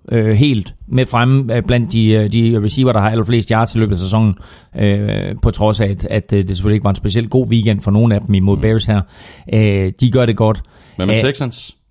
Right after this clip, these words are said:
Speaker 2: DeAndre
Speaker 1: prøv at høre,
Speaker 2: Hopkins?
Speaker 1: altså, øh, og, og det er jo så vildt med, med receiver-duoer, fordi, eller receiver i det hele taget, at du kan have nogle virkelig, virkelig dygtige receiver, som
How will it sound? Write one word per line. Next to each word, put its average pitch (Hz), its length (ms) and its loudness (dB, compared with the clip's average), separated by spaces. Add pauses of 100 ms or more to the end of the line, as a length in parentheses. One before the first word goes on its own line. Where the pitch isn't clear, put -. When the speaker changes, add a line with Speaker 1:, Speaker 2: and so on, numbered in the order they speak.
(200)
Speaker 2:
DeAndre 87 320 -2
Speaker 1:
prøv 98 140 4
at 170 60 4
høre, 214 100 4
Speaker 2:
Hopkins? - 320 -6
Speaker 1:
altså, 160 220 0 (140)
øh, 175 120 0
og, 196 160 0
og 143 140 0
det 156 80 0
er 160 40 2
jo 170 80 2
så 160 120 -4
vildt 156 200 -4
med, 120 160 -2
med 120 220 -4
receiver-duoer, 117 800 0
fordi, 117 460 -4 (380)
eller 110 220 -4
receiver 135 320 -2
i - 20 0
det 110 100 0
hele 135 160 0
taget, 110 440 0
at - 140 -6
du 135 60 0
kan 123 100 0
have 127 100 2
nogle 135 160 0
virkelig, 139 260 0
virkelig 127 200 0
dygtige 135 260 0
receiver, 123 420 2 (440)
som 117 600 0